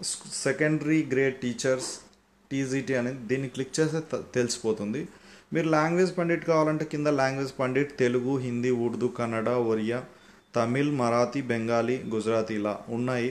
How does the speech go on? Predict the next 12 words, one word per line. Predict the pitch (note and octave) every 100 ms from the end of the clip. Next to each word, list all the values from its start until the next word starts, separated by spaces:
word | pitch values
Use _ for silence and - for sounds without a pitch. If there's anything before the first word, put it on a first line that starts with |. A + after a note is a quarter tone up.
| -
ప్రతి | A2 A2 A2+
ఒక్కటి. | A#2 A2 D3 D#3+ - - - A#2
మనమైతే | C3+ C#3 C#3 C3+ D#3
ఇక్కడ | C#3+ C3+ -
secondary | B2+ C#3+ C#3+ C#3+ C3+ A#2 - A#2
grade | B2+ B2+ -
teachers | A#2 A2 G#2+ F#2+ A#2
హెచ్జిటి | A2+ A2+ C#3 C#3 -
చూద్దాం, | B2 G#2+ C3 D3 - - - - C3
దాన్ని | C3+ C3+ B2+ - - _ - _ _ _ _ _ _ _ _ _ _ -
select | C#3+ D3 D3 D3
చేసుకోండి. | C#3+ - C#3+ D3+